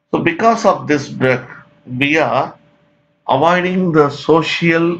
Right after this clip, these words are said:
responsibilities. Because of the drug, we are avoiding the social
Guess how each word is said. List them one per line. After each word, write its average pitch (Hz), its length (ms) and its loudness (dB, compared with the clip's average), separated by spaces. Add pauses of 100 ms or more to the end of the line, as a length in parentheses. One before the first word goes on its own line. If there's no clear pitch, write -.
(120)
responsibilities. 123 1200 -2 (240)
Because 135 400 -2
of 117 180 0
the 110 100 -2
drug, 135 400 0 (520)
we 135 240 -6
are 127 440 0 (600)
avoiding 165 460 0
the 143 100 0
social 151 720 -2